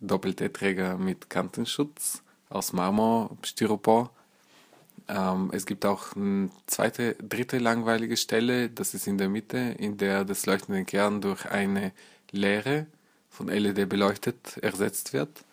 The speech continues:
Es geht auch um die Extrusion der Spitze, äh, und verschiedene Querschnitte, die dort auch sehr langweilig gelungen sind. Und, ähm, ja, das sind einige Themen, die einfach so ein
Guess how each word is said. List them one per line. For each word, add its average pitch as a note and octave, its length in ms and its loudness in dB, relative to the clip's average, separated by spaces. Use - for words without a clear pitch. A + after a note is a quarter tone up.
Es G2+ 280 -2
geht - 240 2
auch G#2+ 220 0
um G2+ 180 0
die F#2+ 300 0
Extrusion G2+ 840 0
der G2 380 2
Spitze, - 760 -2
äh, - 40 -6
und G2 720 -2
verschiedene G2+ 440 -2
Querschnitte, A2+ 580 -4
die F#2+ 280 -4
dort F#2+ 240 -4
auch F#2 320 -8
sehr G2 440 -2
langweilig B2+ 580 -2
gelungen B2 440 2
sind. C3 320 -2
Und, G2+ 540 -4
ähm, F#2 640 -4
ja, G2+ 340 -2
das F#2 160 -6
sind F#2+ 220 -4
einige A2 320 0
Themen, A#2 400 2
die G2 560 0
einfach G2 360 -6
so G2+ 160 -2
ein G2 680 -6